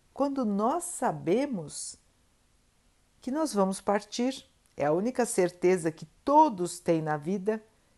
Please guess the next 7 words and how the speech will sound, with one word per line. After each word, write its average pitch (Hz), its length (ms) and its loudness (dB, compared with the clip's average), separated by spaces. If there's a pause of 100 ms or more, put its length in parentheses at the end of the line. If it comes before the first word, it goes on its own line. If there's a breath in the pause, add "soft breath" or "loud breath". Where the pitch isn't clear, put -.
é 143 140 -4
que 147 160 -6
vão 143 260 -2
partir. 151 640 -6 (1200)
Nós 185 120 -6
sabemos 269 520 -2
disso. 143 400 -8